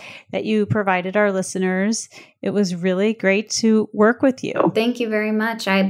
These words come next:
Speaker 2: hope to come back soon.
Speaker 1: Well, thank you. Yes. Okay. Special thanks to all of our listeners for giving us your time today.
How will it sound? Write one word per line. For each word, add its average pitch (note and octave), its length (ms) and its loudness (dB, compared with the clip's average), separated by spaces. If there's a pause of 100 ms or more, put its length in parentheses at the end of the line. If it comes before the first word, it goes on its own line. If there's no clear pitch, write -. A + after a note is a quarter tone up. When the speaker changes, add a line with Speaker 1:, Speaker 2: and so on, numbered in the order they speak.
Speaker 2:
hope A3+ 200 -2
to B3 100 0
come B3 180 -2
back A#3 200 -4
soon. A#3+ 260 -4 (920)
Speaker 1:
Well, A#3 120 4
thank C#4+ 340 4
you. D4 360 4
Yes. C4 440 2 (340)
Okay. B3+ 380 4
Special B3 460 2
thanks C4 500 2
to A#3+ 240 2
all B3 340 6
of B3 80 4
our A#3 160 4
listeners A3 680 2
for A3+ 160 4
giving G#3 480 2
us G#3 280 0
your G3+ 120 0
time F#3 340 2
today. F3+ 640 0